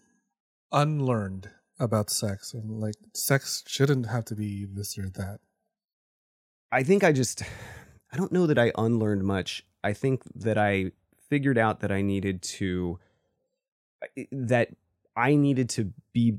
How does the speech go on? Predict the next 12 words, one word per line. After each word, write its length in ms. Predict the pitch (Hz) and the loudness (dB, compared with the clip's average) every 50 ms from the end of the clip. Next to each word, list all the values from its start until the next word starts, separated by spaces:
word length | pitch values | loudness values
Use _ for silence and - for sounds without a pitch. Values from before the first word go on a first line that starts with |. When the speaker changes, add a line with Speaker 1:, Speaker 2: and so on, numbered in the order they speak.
| - - | -2 -2
Speaker 2:
a 100 | 101 104 | -2 0
better, 560 | 101 101 107 110 120 123 123 120 123 120 117 - - - _ _ _ _ _ _ _ _ _ _ _ _ _ _ _ _ _ - _ - - - - - | 0 2 2 4 4 4 4 4 2 0 -2 -8 -18 -20 _ _ _ _ _ _ _ _ _ _ _ _ _ _ _ _ _ -20 _ -20 -20 -20 -16 -10
I 120 | - 120 | -4 2
needed 240 | 135 151 165 147 151 | 2 4 4 2 0
to 60 | 139 | -2
be 140 | 123 135 131 | 2 2 4
more 260 | 117 113 120 127 143 | 4 4 4 4 2
careful 640 | - - - - 117 113 113 - 123 120 117 117 - _ _ _ _ _ _ _ - - | 0 -2 -2 0 0 0 2 2 0 0 0 -2 -4 _ _ _ _ _ _ _ -8 -6
about 260 | 98 101 104 98 - | -2 0 0 0 0
what 160 | 98 104 104 | 0 0 0
I 80 | 104 101 | 0 -2
consumed. 680 | - - 95 92 - - - 98 98 98 104 110 104 | -2 -2 -4 -4 -4 -4 -4 -2 -2 -2 -2 -2 -4